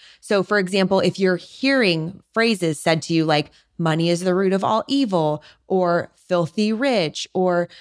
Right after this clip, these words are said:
"save your money for a rainy day," these are all verbal influences that are going to be embedded in us, that are going to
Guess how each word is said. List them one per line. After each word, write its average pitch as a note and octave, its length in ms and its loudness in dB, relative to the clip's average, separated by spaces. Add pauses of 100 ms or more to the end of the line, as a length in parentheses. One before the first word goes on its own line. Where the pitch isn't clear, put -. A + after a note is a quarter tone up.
(200)
"save F3+ 260 0
your G3 120 0
money G3 240 0
for G3+ 160 0
a - 20 -2
rainy G#3+ 300 0
day," G3+ 320 0
these G3+ 200 -6
are C#4+ 120 0
all B3+ 160 0
verbal F3 500 -2
influences G3+ 600 -2
that F#3+ 120 0
are F3 120 2
going F3 300 0
to - 240 -2 (300)
be F#3 460 2
embedded F#3+ 420 0
in E3 140 0
us, D#3 180 0
that F3+ 120 -2
are F3+ 60 2
going F3+ 280 0
to F#3 180 -6